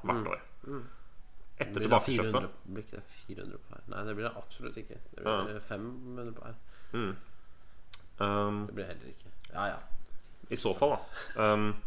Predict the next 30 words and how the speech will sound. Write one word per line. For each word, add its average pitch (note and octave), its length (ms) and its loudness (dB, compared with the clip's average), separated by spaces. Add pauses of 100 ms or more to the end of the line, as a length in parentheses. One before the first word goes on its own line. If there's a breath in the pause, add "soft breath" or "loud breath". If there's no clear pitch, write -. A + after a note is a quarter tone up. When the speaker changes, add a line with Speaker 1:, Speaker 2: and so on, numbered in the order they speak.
(380)
Speaker 1:
etter - 240 4
tilbakekjøpet G#2+ 560 2
da, C#3+ 120 4 (360)
nå G2 60 2
er F2+ 180 6
det F2+ 80 4
jo F#2 420 2
sikkert - 600 -4 (100)
regler D#2 240 -2
for F2+ 140 -2
hvor E2+ 40 -4
store F2 220 0
tilbakekjøp - 360 -4
kan F#2 120 0
være E2+ 140 4
og D#2 60 -4
så F2 100 -2
videre, A#2 120 0
men, G#2 180 4 (800 loud breath)
ehm, F2+ 480 4 (420)
etter - 220 0
tilbakekjøpet F#2+ 500 2
da, C#3+ 160 6
hvis, - 340 0
la G2+ 100 6
oss G#2+ 120 4
si - 60 2
at G2 60 0
selskapet F#2 300 0
har F#2 100 2